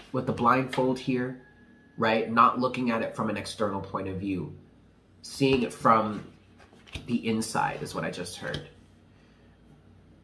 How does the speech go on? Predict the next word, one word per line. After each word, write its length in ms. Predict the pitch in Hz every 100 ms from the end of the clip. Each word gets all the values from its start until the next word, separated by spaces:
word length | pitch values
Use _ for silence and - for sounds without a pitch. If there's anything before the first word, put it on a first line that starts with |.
| - - - - - - - - - - - - - - - - - - - - - - -
Okay, 440 | 170 - - -